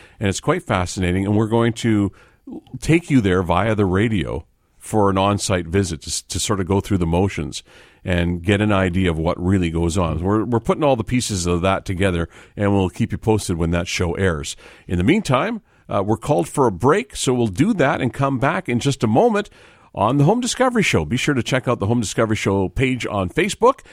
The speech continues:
and stay with us on News Talk nine eighty C K N W.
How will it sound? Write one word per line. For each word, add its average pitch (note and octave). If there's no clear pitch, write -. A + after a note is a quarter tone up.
and -
stay -
with D#3+
us A#2+
on C#2+
News C3
Talk C3+
nine B2
eighty D#2+
C -
K D3
N C#3+
W. E2+